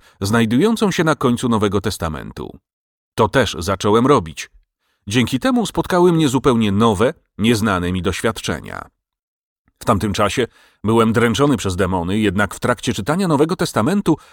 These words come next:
odczuwałem bardzo wyraźną ulgę. Nie rozumiałem tej księgi. Nie zamierzałem zostać chrześcijaninem. Jednak nie potrafiłem zignorować faktu, że jedyne momenty, w których czuję się znośnie, to te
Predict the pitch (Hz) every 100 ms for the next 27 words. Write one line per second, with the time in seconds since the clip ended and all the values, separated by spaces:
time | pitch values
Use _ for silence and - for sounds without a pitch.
0 | _ - 131 - 175 107 113 110 101 90
1 | 98 104 104 110 113 - 135 78 71 52
2 | - _ _ _ 113 123 117 127 135 73
3 | 71 69 - 90 73 69 57 _ _ -
4 | 107 117 120 117 107 131 104 87 90 95
5 | - - 98 - 107 95 110 80 62 69
6 | _ _ _ - 127 160 220 - _ _
7 | 233 - 151 143 208 240 147 131 131 165
8 | 165 - 180 - - 107 _ _ - 98
9 | 123 123 214 233 190 143 143 92 78 71
10 | - 101 95 - 120 123 - 104 98 110
11 | - 113 147 - _ _ _ 110 - 107
12 | 120